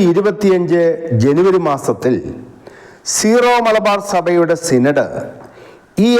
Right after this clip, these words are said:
അതിരൂപതയുടെ മെത്രാപ്പൊലിത്തൻ വികാരിയായി മാർ ജോസഫ് പാമ്പ്ലാനിയെ നിയമിച്ചത് മുതൽ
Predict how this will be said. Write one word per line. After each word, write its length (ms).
അതിരൂപതയുടെ 720
മെത്രാപ്പൊലിത്തൻ 760
വികാരിയായി 800
മാർ 320
ജോസഫ് 600
പാമ്പ്ലാനിയെ 760
നിയമിച്ചത് 640
മുതൽ 220